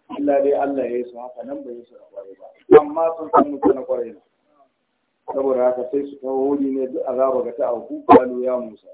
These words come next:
su ce ya Musa, ud'u lana rabbaka, kai mana addu'a ga Ubangijinka, bima ahida indaka, saboda alƙawarin da ya a wurinka. Da in ka shauta anna rizqa, lalle in ka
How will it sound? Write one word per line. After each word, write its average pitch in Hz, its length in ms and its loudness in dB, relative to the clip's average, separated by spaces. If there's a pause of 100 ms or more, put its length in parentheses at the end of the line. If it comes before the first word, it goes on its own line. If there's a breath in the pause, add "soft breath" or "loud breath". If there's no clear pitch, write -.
su 123 140 -20
ce 117 140 -20
ya 123 160 -4
Musa, 123 400 -6 (600)
ud'u 131 280 -2
lana 123 280 0
rabbaka, 110 500 -8
kai 120 100 -8
mana 139 300 -4
addu'a 117 320 -2
ga 110 60 -8
Ubangijinka, 107 640 -12 (540)
bima 123 280 -4
ahida 123 320 -4
indaka, - 400 -10
saboda 123 400 4
alƙawarin 120 520 -6
da 113 60 -10
ya 107 160 -10
a 104 60 -8
wurinka. 104 400 -14 (500)
Da 110 80 -8
in 127 140 -2
ka 127 140 -6
shauta 127 420 0
anna 127 240 -4
rizqa, 113 480 -8
lalle 131 360 -6
in 131 100 -8
ka 143 100 -12